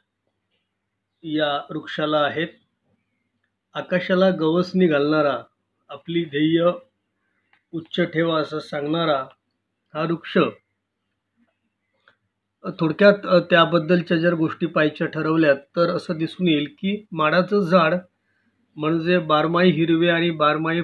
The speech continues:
फळ देणारे असतं. फाल्गुन महिन्यात माडाच्या माथ्यावर अधिक फिक्या रंगाचे जावळ भुरभुरल्यासारखे वाटत असते.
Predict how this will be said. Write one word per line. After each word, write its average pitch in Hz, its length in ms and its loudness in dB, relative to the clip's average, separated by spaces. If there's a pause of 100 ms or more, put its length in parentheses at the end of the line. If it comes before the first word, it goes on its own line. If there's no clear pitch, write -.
फळ 170 160 -2
देणारे 160 360 0
असतं. 147 420 -6 (1400)
फाल्गुन 165 340 2
महिन्यात 175 360 4 (360)
माडाच्या 156 680 -2 (480)
माथ्यावर 165 580 -4
अधिक 160 460 -4
फिक्या 175 280 0
रंगाचे 165 500 -2
जावळ 151 460 -2
भुरभुरल्यासारखे 160 840 -2
वाटत 143 440 -4
असते. 156 340 -10